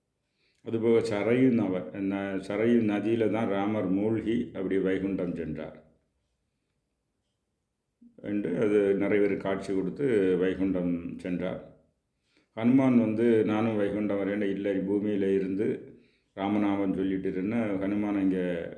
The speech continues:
பூமியிலே நிலைச்சு சிரஞ்சீவியா இருக்க வச்சுட்டு ராமர் சென்றார்.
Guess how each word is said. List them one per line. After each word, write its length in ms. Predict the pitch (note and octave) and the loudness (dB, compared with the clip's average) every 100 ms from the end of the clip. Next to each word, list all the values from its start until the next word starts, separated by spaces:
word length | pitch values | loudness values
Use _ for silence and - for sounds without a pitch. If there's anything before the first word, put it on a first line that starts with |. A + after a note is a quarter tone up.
| - | -16
பூமியிலே 420 | - G2 G2 G2+ | -6 -2 0 0
நிலைச்சு 420 | F#2 F#2+ F#2 G2 F#2 F#2 - - _ | 0 0 -2 -2 -2 -4 -10 -20 _
சிரஞ்சீவியா 800 | - G#2 G#2+ G2+ G2 F#2+ F#2+ F#2+ F2+ F#2 - _ _ _ _ _ - | 0 2 2 2 2 2 2 0 -2 -8 -16 _ _ _ _ _ -10
இருக்க 220 | F#2+ G2 | -4 0
வச்சுட்டு 460 | G2+ F#2 F#2+ C#3 A2+ | 0 0 -2 2 2
ராமர் 380 | G2 F#2 F#2+ - | 2 0 -2 -6
சென்றார். 420 | E2 D#2 D#2 | -8 -8 -10